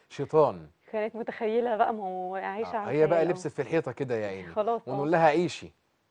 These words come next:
Speaker 2: ده حرام.
Speaker 1: ده ي-، ي-، فليتقي الأهل الله في ذلك. حرام يعملوا كده في بناتهم. لازم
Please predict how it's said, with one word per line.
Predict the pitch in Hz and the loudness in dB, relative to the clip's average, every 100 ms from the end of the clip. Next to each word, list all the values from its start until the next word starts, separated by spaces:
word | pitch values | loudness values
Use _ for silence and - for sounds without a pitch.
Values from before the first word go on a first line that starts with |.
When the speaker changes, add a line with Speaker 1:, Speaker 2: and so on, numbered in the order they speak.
| _ _ _ - | _ _ _ -12
Speaker 2:
ده | 190 214 202 180 175 175 | -6 -4 -2 -4 -6 -10
حرام. | - 185 175 170 113 | -10 -8 -8 -10 -8
Speaker 1:
ده | 117 131 | -6 -4
ي-، | 120 117 120 | -4 -6 -6
ي-، | 113 | -6
فليتقي | - 123 123 117 _ 190 185 151 | -6 -6 -4 -6 _ -4 -2 -4
الأهل | 135 120 113 165 175 143 175 208 190 | -6 -6 -8 -2 0 0 -4 -4 -4
الله | 131 123 143 113 101 | -6 -2 0 0 -8
في | 92 | -16
ذلك. | 80 - _ - _ _ _ _ _ _ _ _ - | -20 -20 _ -20 _ _ _ _ _ _ _ _ -8
حرام | 117 143 151 | 0 0 0
يعملوا | 135 127 | -4 -8
كده | 131 123 | -6 -6
في | 92 | -6
بناتهم. | 90 85 - _ _ - _ _ _ _ 107 | -12 -14 -20 _ _ -20 _ _ _ _ -6
لازم | 123 165 160 214 196 | 0 2 2 -2 -4